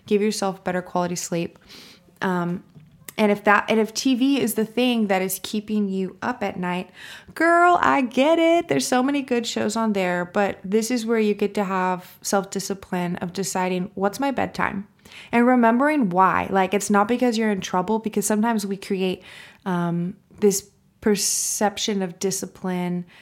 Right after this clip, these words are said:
to be this negative thing because we think about how we were disciplined as a, a child.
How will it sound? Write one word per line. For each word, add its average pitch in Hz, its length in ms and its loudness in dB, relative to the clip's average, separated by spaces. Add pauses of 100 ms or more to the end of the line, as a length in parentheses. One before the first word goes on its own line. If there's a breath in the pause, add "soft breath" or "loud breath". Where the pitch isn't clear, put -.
(200 loud breath)
to 208 100 -4
be 196 100 0
this 190 220 -2
negative 185 340 -2
thing 254 360 -2
because 202 280 -2
we 196 100 -2
think 196 240 -6
about 185 260 -2
how 190 160 0
we 180 100 -2
were 180 140 -4
disciplined 180 500 -6
as 170 140 -6
a, 175 180 -8 (140)
a 185 100 -2
child. 196 540 -2